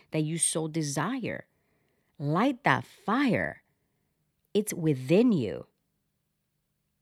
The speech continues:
Love yourself, and your heart is the only one you have. You only have one.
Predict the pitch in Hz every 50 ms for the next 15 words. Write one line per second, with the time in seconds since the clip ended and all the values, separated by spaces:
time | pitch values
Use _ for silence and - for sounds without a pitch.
0 | _ _ _ _ _ - - _ - 165 170 170 170 185 226 247 226 220 175 156
1 | 165 160 156 139 - - - - - - 226 220 180 143 - 156 151 147 143 139
2 | 131 - - - 196 196 - 185 170 147 156 170 - 185 233 269 285 269 254 269
3 | 262 262 240 240 233 285 330 359 311 170 123 131 - 196 196 240 294 339 330 339
4 | 311 277 277 302 359 403 339 175 - -